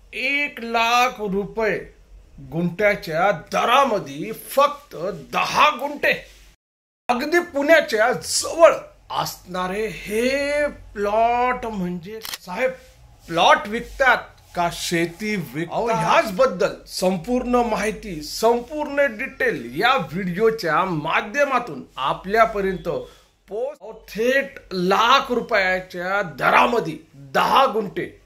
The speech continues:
शेती आहे का? plot चांगला विषय आहे,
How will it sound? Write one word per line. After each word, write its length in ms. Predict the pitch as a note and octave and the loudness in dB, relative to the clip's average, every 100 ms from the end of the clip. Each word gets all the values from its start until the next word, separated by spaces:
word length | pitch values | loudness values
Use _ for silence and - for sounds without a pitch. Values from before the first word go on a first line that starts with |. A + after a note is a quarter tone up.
| - | -16
शेती 800 | - - A3+ C4 - G3+ - _ _ _ _ - | -8 4 8 8 6 -10 -14 _ _ _ _ -6
आहे 360 | D3+ F3+ G#3 F#3+ | -4 -2 -2 -4
का? 520 | - _ G3+ G#3 A#3+ - _ | -14 _ -6 -6 -6 -12 _
plot 380 | A3+ - A3 G#3+ - _ | -12 -12 -12 -18 -20 _
चांगला 360 | E3 F3+ G3 G3 | -4 2 4 4
विषय 460 | D3+ D#3 G3 G3 G3 | 2 -2 0 -2 -2
आहे, 260 | G3 G#3+ | -2 -2